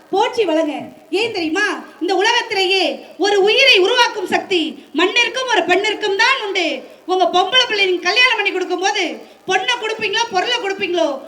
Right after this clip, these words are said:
காரை கொடுப்பீங்களோ, பங்களா கொடுப்பீங்களோ, அது எவனாலையும் பறிச்சுட்டு போக முடியும்? எவனாலும் பறிக்க முடியாத அழியா செல்வமான கல்வி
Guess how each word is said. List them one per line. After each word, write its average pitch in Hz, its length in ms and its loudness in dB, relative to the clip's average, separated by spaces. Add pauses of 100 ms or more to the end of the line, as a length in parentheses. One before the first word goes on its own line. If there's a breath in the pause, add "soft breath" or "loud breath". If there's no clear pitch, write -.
(200 loud breath)
காரை 480 340 0
கொடுப்பீங்களோ, 427 460 -2
பங்களா 403 380 0
கொடுப்பீங்களோ, 349 460 -2 (340 soft breath)
அது 311 180 -6
எவனாலையும் 440 600 2
பறிச்சுட்டு 539 340 -2
போக 392 120 -2
முடியும்? 320 380 -2 (320 soft breath)
எவனாலும் 370 580 2
பறிக்க 480 300 0
முடியாத 339 400 0 (440 soft breath)
அழியா 480 360 2 (100)
செல்வமான 381 420 -2 (380 soft breath)
கல்வி 523 360 4